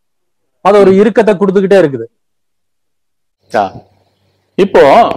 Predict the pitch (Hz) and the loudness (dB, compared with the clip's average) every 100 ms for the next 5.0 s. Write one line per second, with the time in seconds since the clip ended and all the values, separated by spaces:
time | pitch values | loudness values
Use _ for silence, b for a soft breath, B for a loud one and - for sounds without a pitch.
0 | - 123 127 147 190 208 - 202 185 185 | -10 -8 -4 -2 -2 -4 0 0 0 -2
1 | 214 180 139 147 170 170 _ 170 160 156 | -2 -2 -2 0 -2 -4 _ 0 0 2
2 | 151 147 143 185 254 - 139 131 151 147 | 2 2 0 -2 -4 -6 -6 -4 -4 -4
3 | 156 - 139 131 127 123 139 214 160 131 | -6 -4 -2 0 0 0 -4 -4 -4 -4
4 | 127 - 113 123 120 113 101 - 80 | -6 -8 -8 -8 -10 -10 -12 -14 -16